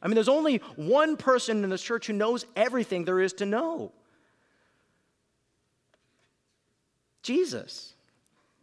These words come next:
You thought I was gonna say me, didn't you? My wife could vouch for you that I don't know everything there is to know.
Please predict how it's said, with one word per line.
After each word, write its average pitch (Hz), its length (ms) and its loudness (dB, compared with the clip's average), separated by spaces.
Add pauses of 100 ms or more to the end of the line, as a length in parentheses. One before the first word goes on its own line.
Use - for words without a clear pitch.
(200)
You 214 100 -4
thought 117 140 -2
I - 20 -6
was 107 80 -12
gonna 123 140 -8
say 120 120 -8
me, 120 220 -10
didn't 92 200 -16
you? - 80 -20 (1300)
My 196 200 4
wife 208 360 4
could 156 160 -2
vouch 160 260 2
for 151 80 -4
you 127 160 -2
that 151 180 -6
I 180 120 -2
don't 196 360 2
know 151 140 2
everything 127 340 0
there 123 140 -4
is 123 120 -6
to 127 120 -14
know. 113 300 -10